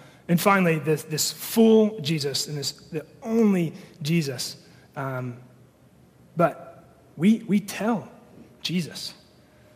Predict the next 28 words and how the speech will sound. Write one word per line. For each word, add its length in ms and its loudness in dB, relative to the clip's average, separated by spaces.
The 80 -2
messianic 520 2
secret 460 -4
is 140 -8
no 180 4
longer 340 4
a 80 -4
secret. 420 -2
<laughs> 60 -20
Uh, 540 -2
the 220 0
word 280 8
is 140 4
out. 260 4
Christ 520 2
has 220 4
come 420 2
as 220 6
the 80 2
full 220 4
Messiah. 400 0
And 100 0
he 100 8
has 200 4
come 380 2
in 160 8
his 180 6
death, 340 -6